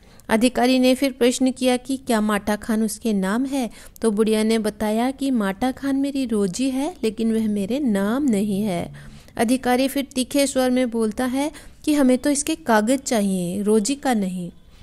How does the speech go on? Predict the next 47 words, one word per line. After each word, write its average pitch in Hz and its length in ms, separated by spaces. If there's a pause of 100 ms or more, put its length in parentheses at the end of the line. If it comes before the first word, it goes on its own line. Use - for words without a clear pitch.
(140)
तो 233 80
बुढ़िया 233 360
सकपका 196 600
जाती 214 420
है 330 200 (320)
और 240 80
कहती 233 380
है 277 240
कि 285 180
बांध 233 380
बनने 214 440
के 254 160
बाद 196 420
मैं 254 180
क्या 247 260
खाऊंगी, 175 580 (340)
अब 196 120
उसे 208 180
अपने 233 300 (380)
खाने 214 320
की 214 140
चिंता 214 400
होने 226 520 (100)
लगी 185 340
है। 226 240 (360)
तब 226 160
अधिकारी 220 440
कहता 220 300
है 240 320 (280)
कि 330 160
इस 330 140
बात 311 220
का 320 80
फैसला 285 460
हम 294 180
नहीं 294 320
कर 214 140
सकते 175 440
हैं, 175 200 (280)
यह 226 100
तो 202 120
तुम्हें 254 280
खुद 269 200
को 240 140
ही 254 160
तय 247 220
करना 247 420